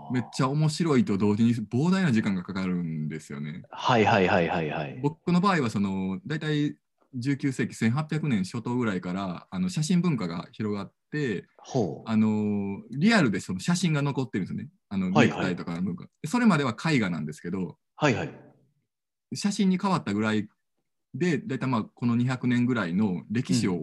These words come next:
Speaker 1: 追うことができるんですよね。
Speaker 2: うん。はいはいはい。
Speaker 1: みんなどんなスーツでどんなネクタイしてるかっていうのを。
Speaker 2: はいはい。
Speaker 1: で、それは今、あの、インターネットとかで、その、要は、えーと、いろんな海外の博物館とかが、
Speaker 2: はいはいはい。
Speaker 1: お、お、オープンソースっていうか、あの、
Speaker 2: はいはい。
Speaker 1: 公開、公開してるんですよね。
Speaker 2: はいはいはい。
Speaker 1: あの、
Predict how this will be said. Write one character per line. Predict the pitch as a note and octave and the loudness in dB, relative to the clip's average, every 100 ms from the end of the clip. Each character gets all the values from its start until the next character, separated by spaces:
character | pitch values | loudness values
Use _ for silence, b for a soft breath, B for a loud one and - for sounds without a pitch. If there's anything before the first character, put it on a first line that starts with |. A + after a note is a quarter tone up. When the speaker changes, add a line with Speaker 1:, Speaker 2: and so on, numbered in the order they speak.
| A#2 | 0
Speaker 1:
追 | |
う | C#3 | 0
こ | C3+ | -2
と | G2+ | -6
が | D#2+ | -6
で | F#2 | -8
き | F#2 | -6
る | E2+ D#2 | -8 -8
ん | |
で | - | -12
す | - | -14
よ | F2+ | -12
ね。 | B2+ D3 | -12 -12
Speaker 2:
う | |
ん。 | |
は | E3+ C#3+ | -2 2
い | G2 | 4
は | C3 | 4
い | A2+ | 2
は | |
い。 | F#2+ | 2
Speaker 1:
み | |
ん | A#2 | 0
な | |
ど | C#3 | 2
ん | |
な | C3 | 0
ス | A2+ B2 | 2 0
ー | |
ツ | - | 0
で | F#2+ | -2
ど | G#2 | 0
ん | A#2+ | 2
な | |
ネ | A2+ A2 | 2 0
ク | |
タ | - E2+ | -6 0
イ | |
し | |
て | C#3+ | 4
る | A2 | 4
か | G2 | 4
っ | |
て | F2 | 0
い | |
う | - | 0
の | |
を。 | |
Speaker 2:
は | - | -8
い | |
は | - | -12
い。 | _ b b b _ - | _ b b b _ -8
Speaker 1:
で、 | |
そ | A#2 F3+ | -4 -2
れ | F3+ | -2
は | D3 | 0
今、 | G2+ F#2+ | 0 0
あ | F#2 | -2
の、 | F2+ F2+ | -2 -4
イ | B2 | -4
ン | B2+ | -4
タ | C3+ | -4
ー | |
ネ | C#3+ | -4
ッ | D3+ | -6
ト | - | -8
と | E2 | -10
か | D#2 | -10
で、 | E2+ E2 | -10 -10
そ | E2+ | -10
の、 | D#2+ D#2 D2+ D2 D2+ - _ _ _ | -8 -8 -8 -8 -10 -14 _ _ _
要 | A2+ F2+ | -6 -6
は、 | D#2+ D2 - | -6 -10 -12
え | F#2+ E2 | -10 -10
ー | - | -10
と、 | E2+ E2+ A#2+ | -12 -10 -6
い | |
ろ | C3 | -4
ん | C3 | -4
な | F2 | -6
海 | - D3+ A2+ | -4 -2 0
外 | F2 | -2
の | D#2+ | -6
博 | A2+ A2 | -6 -6
物 | A2 | -6
館 | - F2 | -6 -8
と | D2+ | -8
か | D2 | -10
が、 | F#2 A2+ D#2 - _ - | -8 -8 -8 -14 _ 0
Speaker 2:
は | D3+ | 2
い | A2+ | 2
は | F3 | 0
い | |
は | C#3+ | -2
い。 | C#3 - | -4 -2
Speaker 1:
お、 | E3 | -2
お、 | - D3+ | 0 -2
オ | |
ー | |
プ | D3+ | 0
ン | C3 | -2
ソ | B2+ | -2
ー | |
ス | G#2 | -4
っ | - | -6
て | |
い | D#2 | -10
う | - - | -12 -12
か、 | E2+ | -6
あ | F#2 | -4
の、 | F2+ F2 - | -4 -6 -4
Speaker 2:
は | - | 0
い | A#2 | 2
は | F2+ | 0
い。 | D2+ | -4
Speaker 1:
公 | F3+ | -4
開、 | F3+ - | -6 0
公 | G3+ | 2
開 | F#3+ F3+ | 4 2
し | |
て | D#3+ | 2
る | G#2+ | 0
ん | |
で | |
す | - | 2
よ | A2+ | 2
ね。 | E2+ | 2
Speaker 2:
は | |
い | - | 0
は | A#2 | 2
い | D#2+ | 2
は | C#2+ G2 | 0 -2
い。 | |
Speaker 1:
あ | |
の、 | F#2 | -2